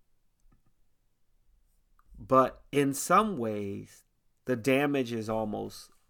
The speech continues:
already done. That while some people are saying, "Hey, I root for him, I want him to turn around,"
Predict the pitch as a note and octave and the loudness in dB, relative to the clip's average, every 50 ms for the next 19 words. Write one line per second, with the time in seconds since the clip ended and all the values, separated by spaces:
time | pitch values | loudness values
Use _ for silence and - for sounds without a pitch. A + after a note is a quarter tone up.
0 | _ _ _ _ _ _ _ - G#2+ A#2 A#2+ G#2+ A2+ G#2+ G#2 G2+ G2 F#2 G2 G2 | _ _ _ _ _ _ _ 0 2 2 4 4 2 -2 -2 -4 -6 -6 -6 -8
1 | F2 - - - - _ _ _ _ _ _ _ _ _ _ _ _ _ _ _ | -8 -10 -12 -16 -20 _ _ _ _ _ _ _ _ _ _ _ _ _ _ _
2 | _ _ _ _ _ _ _ _ _ _ _ _ _ _ _ _ _ _ _ _ | _ _ _ _ _ _ _ _ _ _ _ _ _ _ _ _ _ _ _ _
3 | _ _ _ _ _ _ _ _ _ _ _ _ _ _ _ _ _ _ _ _ | _ _ _ _ _ _ _ _ _ _ _ _ _ _ _ _ _ _ _ _
4 | _ _ _ _ _ _ _ _ _ _ _ _ _ _ _ G#2+ B2+ C3 C3 B2 | _ _ _ _ _ _ _ _ _ _ _ _ _ _ _ 6 6 6 6 6
5 | - - - A#2 B2 B2 A#2+ A#2+ A#2+ A#2 A#2 A#2 A2+ A2+ A2+ A2+ A2 A2 - _ | 2 -4 -4 0 0 2 4 4 4 4 4 2 2 2 0 0 -2 -6 -12 _
6 | _ - _ _ _ _ _ _ - - - - - - - - C3+ B2+ C#3 C#3+ | _ -20 _ _ _ _ _ _ -16 -12 -10 -10 -8 -6 0 6 6 8 8 6
7 | C#3+ C3+ - - - D3 C#3 C3+ C#3 - D#3 D#3+ E3 E3 D#3 C#3+ A#2+ A2+ - - | 4 -2 -4 -4 0 0 0 0 0 2 4 4 4 6 4 4 2 2 0 -2
8 | - C3 B2 A#2+ B2 B2 B2 A#2+ A#2 A2 A#2 A2+ G#2+ G#2 G2 G2+ G#2 G#2 A#2 C3+ | -2 0 0 2 2 0 0 -2 -4 -6 -4 -4 -2 -2 -2 -2 -4 -2 -2 -2
9 | D3 C#3+ C#3+ - C3 B2+ B2 C3 C3 B2+ B2 A#2 A2+ A2 G#2+ A2 A2 G#2+ A2 A2 | -2 -2 -4 -6 -6 -4 0 2 2 2 2 0 -2 -2 -2 -2 -2 -4 -4 -6
10 | - - A#2 A2+ A2 G#2+ G#2+ G#2 A2 A#2+ C3+ C#3 C3+ C3+ C3 C3 B2+ B2+ B2 B2 | -8 -8 -6 -6 -4 -4 -4 -4 -2 -2 0 0 0 0 0 0 0 0 -2 -2
11 | A#2+ A#2+ | -4 -6